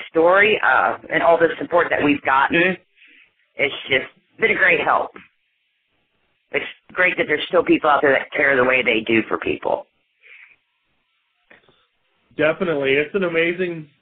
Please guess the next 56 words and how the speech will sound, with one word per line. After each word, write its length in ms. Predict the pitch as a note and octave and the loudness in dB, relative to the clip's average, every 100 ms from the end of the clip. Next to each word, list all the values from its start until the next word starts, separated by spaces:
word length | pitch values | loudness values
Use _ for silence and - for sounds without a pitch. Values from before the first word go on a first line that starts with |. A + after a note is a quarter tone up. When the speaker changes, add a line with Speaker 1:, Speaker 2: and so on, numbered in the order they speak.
| _ | _
Speaker 2:
it's 200 | F#3 F#3+ | -4 -2
an 80 | B3+ | 2
amazing 540 | A#3+ A3+ A3+ A3 G3 F#3+ | 2 2 2 -4 -6 -4
area 340 | F#3+ G3 F#3+ | 0 2 0
that 120 | F#3 | -2
we 120 | F3+ E3+ | -6 -6
live 280 | E3+ E3+ F3 | -4 -4 -4
in, 200 | F3+ E3+ | -8 -8
and 180 | C#3 B2+ _ _ _ _ _ | -12 -16 _ _ _ _ _
the, 260 | E3+ D#3 C#3 - | -8 -6 -8 -8
even 300 | F3 G3 G3 | -4 0 0
with 100 | F#3 | -2
the 120 | F#3 - | -6 -4
Saint 240 | F#3+ F#3+ | -4 0
Louis 240 | F#3 F#3+ F#3+ | 0 0 -2
and 140 | F3 | -6
Southern 300 | F#3 F3+ F3+ | -6 -4 -4
Illinois 580 | F3+ F3+ F3 F3 F3 F3 | -4 -4 -4 -4 -2 -2
and 100 | E3+ | -4
the 80 | D#3+ | -4
outreach 420 | D#3 E3+ E3 F3 - | -4 -4 -6 -8 -12
that 140 | F3+ - | -16 -10
people 320 | F#3 E3+ E3 | -10 -8 -10
do 180 | D#3+ E3 | -8 -8
do 300 | E3 E3+ E3+ D#3+ | -8 -10 -8 -8
and 140 | C#3+ | -10
how 220 | C#3 D3+ D#3 | -10 -10 -10
people 240 | E3+ E3 | -14 -14
take 240 | E3+ E3+ - | -10 -10 -4
care 180 | E3 | -4
of 120 | E3 D#3+ | -4 -8
each 160 | - E3 | -8 -8
other 280 | D#3+ D#3+ | -4 -6
in 60 | D3+ | -8
the 80 | D3 | -8
area, 520 | D3 D3+ C3+ B2+ A#2+ A#2 - | -6 -4 -4 -6 -8 -14 -18
um, 220 | B2 A2+ G#2+ _ _ _ _ _ _ _ | -18 -18 _ _ _ _ _ _ _ _
it's 240 | D3+ D3 | -8 -6
definitely 540 | - E3 F3+ F3+ E3+ D#3+ | -2 0 0 -2 -2 -2
great. 320 | C#3+ D3 C#3+ | 0 2 2
It's 140 | C#3+ | -2
one 140 | D3 D#3+ | -4 -8
of 100 | D#3 | -8
the 80 | C#3 | -8
things 220 | D#3 D3 | -8 -6
that 80 | D#3 | -2
I 100 | D3 | -2
do 220 | D3 D#3 | -2 -2
love 160 | D3+ D3 | -2 -2
about 320 | D3+ C#3+ C#3+ | -2 -2 -2
where 200 | C#3+ D3 | -2 -2
we 100 | C#3+ | -4
live 260 | C3 C#3+ C#3 | -4 -6 -4
at, 400 | B2+ A#2+ B2+ B2+ | -6 -6 -12 -14
you 80 | B2 | -12
know, 260 | A#2+ A#2+ | -12 -12